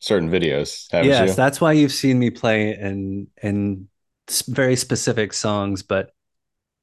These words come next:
Speaker 2: from he-, like, my violin playing gets sprinkled in because I'm not, like, super confident of it because I haven't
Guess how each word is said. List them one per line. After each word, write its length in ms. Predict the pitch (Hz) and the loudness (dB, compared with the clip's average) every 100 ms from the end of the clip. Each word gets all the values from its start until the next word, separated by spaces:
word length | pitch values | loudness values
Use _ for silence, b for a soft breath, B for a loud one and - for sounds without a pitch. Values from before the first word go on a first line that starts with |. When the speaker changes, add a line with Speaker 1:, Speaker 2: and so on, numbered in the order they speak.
| _ _ _ | _ _ _
Speaker 2:
from 260 | - 143 131 | -2 2 2
he-, 320 | - - - - | -2 -8 -10 -2
like, 280 | 127 123 - _ _ _ _ _ _ _ _ | -2 -2 -8 _ _ _ _ _ _ _ _
my 180 | 131 131 | 0 2
violin 460 | 131 139 139 139 135 | 4 4 4 4 2
playing 300 | 131 120 117 | 2 0 0
gets 160 | 107 - | -2 -4
sprinkled 520 | - - 117 110 110 | -8 -4 -4 -2 -2
in 240 | 104 101 | -2 -2
because 440 | 98 98 101 98 101 | -6 -4 -4 -6 -6
I'm 120 | 110 117 | -2 0
not, 280 | 113 117 | 0 -2
like, 180 | 107 98 | -4 -6
super 360 | - - 139 175 | -4 -2 -2 -2
confident 600 | - 180 185 196 196 202 | -2 -4 0 0 0 0
of 160 | 202 202 | 0 0
it 140 | 185 | -2
because 260 | 117 110 104 | -4 -4 -2
I 100 | 104 | -2
haven't 460 | 123 131 123 - | -2 -2 -2 -4